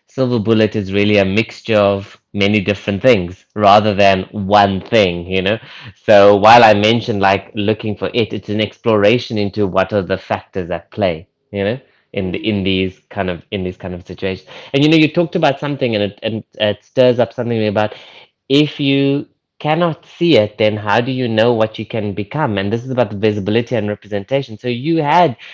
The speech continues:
Speaker 1: your grandmother, you were saying, you know, who was there. That was a form of visibility, m-, re-, uh, representative, uh, mentoring. And that's, I think, things like your role now on council is massive because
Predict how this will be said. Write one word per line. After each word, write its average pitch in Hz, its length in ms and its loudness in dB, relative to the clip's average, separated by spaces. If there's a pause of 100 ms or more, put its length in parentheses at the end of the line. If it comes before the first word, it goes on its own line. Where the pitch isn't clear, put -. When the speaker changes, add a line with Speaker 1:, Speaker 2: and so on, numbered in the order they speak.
(120)
Speaker 1:
your 113 180 2
grandmother, 120 440 4
you 107 180 0
were 104 80 0
saying, 104 380 0
you 104 60 0
know, 107 140 0
who 107 60 -2
was 107 140 -4
there. 147 140 2
That 156 160 0
was 180 160 0
a 160 60 0
form 180 400 2
of 123 160 0
visibility, 127 880 -2 (200)
m-, 113 280 -2
re-, 113 260 2
uh, 107 220 0
representative, 113 760 -4 (220)
uh, 98 300 2
mentoring. 123 500 -2
And 117 260 -2
that's, 131 380 0
I 131 100 -4
think, 127 380 -4
things 156 220 0
like 131 240 2
your 131 440 2
role 123 360 4
now 98 320 2
on 107 180 -4
council 131 580 -2
is 127 220 -4
massive 131 720 -10 (380)
because 120 640 4